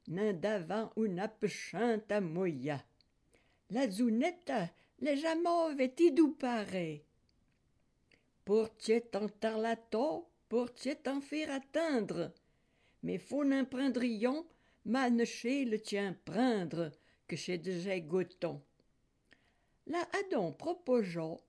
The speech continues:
à chez doux chochepirins, une drôle de défenette. Fait débattre les bocs,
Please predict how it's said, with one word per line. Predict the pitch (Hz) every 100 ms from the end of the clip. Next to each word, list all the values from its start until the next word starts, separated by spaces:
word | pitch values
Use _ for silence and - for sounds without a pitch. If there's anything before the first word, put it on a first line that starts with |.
| -
à | 311
chez | 311 233 -
doux | 170 269
chochepirins, | - 226 214 - - 247 262 311 302 - _ _ _ _ _ -
une | 277 233 233 220
drôle | 175 202 311 330 330 294 277
de | 190
défenette. | 165 160 285 - 214 180 170 156 147 - 151 139 _ _ _ _ _ _ _ _ _ _ _ _ -
Fait | 233 196
débattre | 165 147 117 233 339 - 170
les | 156 180
bocs, | - 427 453 -